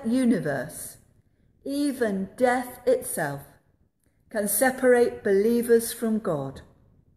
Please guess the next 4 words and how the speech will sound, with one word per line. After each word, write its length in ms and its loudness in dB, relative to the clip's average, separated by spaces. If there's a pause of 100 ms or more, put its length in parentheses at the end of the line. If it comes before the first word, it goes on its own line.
(1600)
So 140 -14
try 340 0
it 160 -2
tomorrow. 680 4